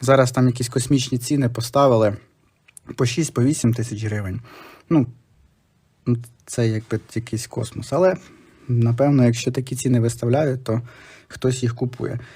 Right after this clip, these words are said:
Тому, якщо у вас є Оранта двісті п'ятдесятка, запропонуйте. Нам одну запропонували за вісімдесят тисяч гривень. Я зараз думаю, тому що,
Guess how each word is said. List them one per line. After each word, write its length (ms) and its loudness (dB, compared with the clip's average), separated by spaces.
Тому, 360 6
якщо 300 2
у 40 6
вас 200 0
є 160 2
Оранта 420 2
двісті 320 -6
п'ятдесятка, 500 -2
запропонуйте. 760 0
Нам 260 8
одну 240 4
запропонували 760 2
за 140 0
вісімдесят 540 -4
тисяч 280 -4
гривень. 400 0
Я 140 6
зараз 280 4
думаю, 380 6
тому 240 4
що, 240 -4